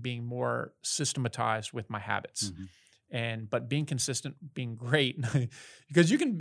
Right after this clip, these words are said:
Speaker 1: you can have bad habits and bad systems,
Speaker 2: Mm-hmm.
Speaker 1: right? So you have to make sure that you're all headed in the right direction. But you, if you're not consistent day in and day out, I mean, our company, we don't have, like, big celebrities promoting us. Um,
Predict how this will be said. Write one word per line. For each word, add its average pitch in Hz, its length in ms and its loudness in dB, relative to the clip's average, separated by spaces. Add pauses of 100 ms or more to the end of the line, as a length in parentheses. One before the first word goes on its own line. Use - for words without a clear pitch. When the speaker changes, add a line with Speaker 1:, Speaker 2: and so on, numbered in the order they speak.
Speaker 1:
you 180 140 0
can 269 100 -2
have 160 240 4
bad 147 220 6
habits 156 400 6
and 123 80 -4
bad 135 200 6
systems, 120 640 -2
Speaker 2:
Mm-hmm. 95 260 -10
Speaker 1:
right? 123 220 2
So 135 360 2
you 123 140 -4
have 139 100 2
to 143 80 -6
make 131 160 -2
sure 131 180 -2
that 120 180 0
you're 127 140 -2
all 127 420 2
headed 131 220 -2
in 117 80 -2
the 110 80 -6
right 110 180 -4
direction. 117 460 -4
But - 160 -8
you, - 140 -10
if - 120 -10
you're 160 80 -2
not 202 160 -4
consistent 123 520 -4
day 117 180 -2
in 117 60 -6
and 110 100 -8
day 110 140 -6
out, 127 200 -4
I 131 60 2
mean, 131 160 0 (600)
our 196 140 10
company, 170 320 2
we 147 140 0
don't 147 140 -6
have, 143 200 2
like, 123 240 -2
big 143 180 2
celebrities 135 540 2
promoting 135 520 0
us. 127 600 2 (440)
Um, 113 520 -2